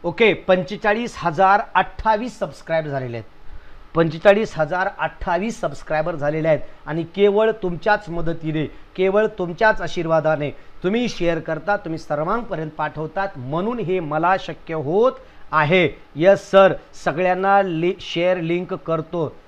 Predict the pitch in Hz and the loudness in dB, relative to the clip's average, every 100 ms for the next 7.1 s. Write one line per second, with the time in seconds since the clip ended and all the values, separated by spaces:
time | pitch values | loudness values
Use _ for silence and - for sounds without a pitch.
0 | - - 165 165 165 113 - 156 - 214 | -14 -4 -2 0 -2 -2 -8 -12 0 4
1 | 214 247 - 185 175 156 151 185 220 - | 4 2 -2 -2 -2 -4 -4 -4 -6 -12
2 | - - 151 117 208 226 196 180 196 190 | -20 -14 -10 -2 0 0 -4 -6 -6 -6
3 | 165 - - - 196 208 202 208 - - | -8 -10 -16 -6 0 2 2 2 -2 -4
4 | 220 220 202 151 170 208 196 196 185 185 | -6 -2 -2 0 2 2 0 -2 -2 -4
5 | 180 175 - 180 180 - 175 165 165 165 | -6 -10 -8 -8 -8 -8 -10 -10 -12 -12
6 | 151 165 156 156 156 151 147 147 147 143 | -10 -10 -10 -10 -12 -10 -8 -6 -6 -8
7 | 123 | -12